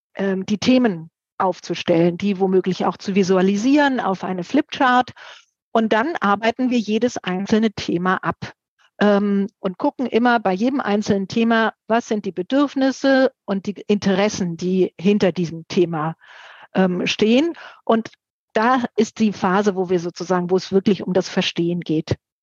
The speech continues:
wo es darum geht, hab ich das Interesse des, ähm, von Frau X zum Beispiel verstanden,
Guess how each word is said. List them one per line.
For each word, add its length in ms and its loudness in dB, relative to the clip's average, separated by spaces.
wo 160 4
es 100 -4
darum 320 0
geht, 380 0
hab 240 -6
ich 240 -2
das 200 2
Interesse 720 2
des, 380 -2
ähm, 680 -2
von 240 -2
Frau 220 -2
X 320 -4
zum 140 -2
Beispiel 440 2
verstanden, 720 -4